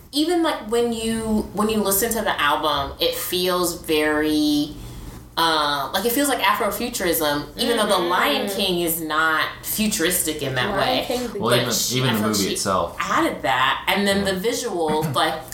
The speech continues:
Speaker 1: totally go with it, like you're saying. I think it's,
Speaker 2: It's
Speaker 1: I just
Speaker 2: called
Speaker 1: find it hard
Speaker 2: Lion
Speaker 1: to
Speaker 2: King
Speaker 1: see an
Speaker 2: Beast.
Speaker 1: artist separating those two things. I don't know. I could be wrong.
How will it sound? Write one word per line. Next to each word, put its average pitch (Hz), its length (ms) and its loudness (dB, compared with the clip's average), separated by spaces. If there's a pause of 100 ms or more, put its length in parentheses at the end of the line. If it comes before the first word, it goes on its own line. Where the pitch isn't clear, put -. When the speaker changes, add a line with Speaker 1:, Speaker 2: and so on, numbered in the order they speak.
Speaker 1:
totally 220 400 0
go 269 200 2
with 185 140 0
it, 123 80 -4
like 139 180 -4
you're 175 100 -2
saying. 185 440 -2
I 147 60 -4
think 175 260 -6
it's, - 340 -2 (800)
Speaker 2:
It's - 100 -4
Speaker 1:
I 196 40 0
just 202 100 2
Speaker 2:
called 233 160 2
Speaker 1:
find - 60 2
it - 60 -2
hard 208 240 2
Speaker 2:
Lion - 20 -4
Speaker 1:
to - 60 -4
Speaker 2:
King 220 100 0
Speaker 1:
see 190 360 0
an 151 80 0
Speaker 2:
Beast. 135 100 -2
Speaker 1:
artist 156 360 0
separating 143 580 -2
those 123 240 -2
two 131 100 -6
things. - 520 -6
I 156 100 2
don't 165 120 2
know. - 80 0
I 143 80 -2
could 156 180 -2
be 156 80 -2
wrong. 110 320 -4